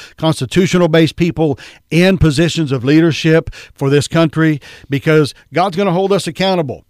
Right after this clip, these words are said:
He gave us the best country on the face of the earth, and he let our founding fathers find it on Judeo-Christian principles, and we've gotten so far away from preaching and teaching the Bible for being afraid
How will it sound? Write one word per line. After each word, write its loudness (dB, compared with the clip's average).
He -4
gave 0
us -4
the -6
best -2
country -4
on 0
the -4
face -2
of -4
the 0
earth, 0
and -4
he 0
let 2
our -2
founding 0
fathers -2
find -4
it 0
on -4
Judeo-Christian 0
principles, 0
and -2
we've 0
gotten 0
so 2
far 2
away 4
from -4
preaching 0
and 0
teaching -2
the 0
Bible 0
for -6
being 0
afraid 0